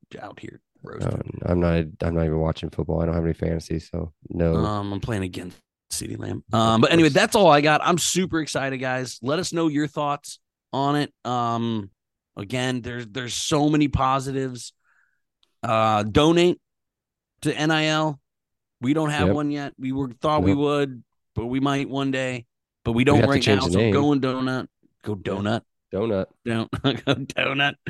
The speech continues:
Speaker 1: Um, that's it for me. Uh, again, we're still looking for pod names. I think,
Speaker 2: I think
Speaker 1: I
Speaker 2: we'll
Speaker 1: think
Speaker 2: have one
Speaker 1: that's
Speaker 2: by
Speaker 1: the
Speaker 2: the
Speaker 1: next
Speaker 2: end,
Speaker 1: step.
Speaker 2: by next week.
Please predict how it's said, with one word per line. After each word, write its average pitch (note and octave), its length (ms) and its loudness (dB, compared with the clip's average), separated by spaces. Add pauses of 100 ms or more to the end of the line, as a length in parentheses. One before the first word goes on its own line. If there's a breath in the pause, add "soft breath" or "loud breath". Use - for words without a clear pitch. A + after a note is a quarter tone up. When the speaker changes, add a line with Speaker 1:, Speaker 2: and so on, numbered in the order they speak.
(460 loud breath)
Speaker 1:
Um, A#2 800 0 (960)
that's C#3 240 0
it C#3+ 100 -2
for D3 100 0
me. D#3 400 2
Uh, C3 400 -2
again, D3+ 300 -4
we're C#3+ 80 -2
still D#3+ 220 -4
looking D3+ 220 -2
for B2 100 -6
pod A#2+ 340 -2
names. G3 540 -8 (180)
I G#2 120 -10
think, A#2 340 0
Speaker 2:
I - 40 -16
think - 280 -2
Speaker 1:
I - 20 0
Speaker 2:
we'll - 20 2
Speaker 1:
think B2 120 4
Speaker 2:
have B2 140 4
one B2 100 6
Speaker 1:
that's A2+ 80 6
Speaker 2:
by A2 60 4
Speaker 1:
the A2 80 4
Speaker 2:
the A2 60 4
Speaker 1:
next - 200 -4
Speaker 2:
end, - 80 -10
Speaker 1:
step. C#3+ 160 -6
Speaker 2:
by G2+ 140 0
next G2 340 -2
week. F2 180 -4